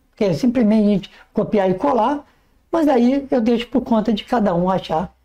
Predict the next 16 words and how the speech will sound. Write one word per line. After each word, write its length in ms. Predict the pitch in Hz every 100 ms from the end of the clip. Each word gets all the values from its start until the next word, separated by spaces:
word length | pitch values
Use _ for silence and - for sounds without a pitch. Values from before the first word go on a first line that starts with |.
| _ -
a 60 | 220
opinião 460 | 185 214 185 185
que 120 | 185 160
for 220 | 190 175
sobre 240 | 180 185 196
inteligência 720 | 170 196 175 175 170 - 190 - - -
artificial. 720 | 202 - - - - - - _ _ _ _
Eu 160 | 508 370
li 160 | 233 220
o 100 | 226
que 380 | - 214 403 415
ela 420 | 202 196 196 220
acha 280 | 214 196 170
sobre 240 | 202 175
as 80 | 175
vantagens 480 | 220 220 175 170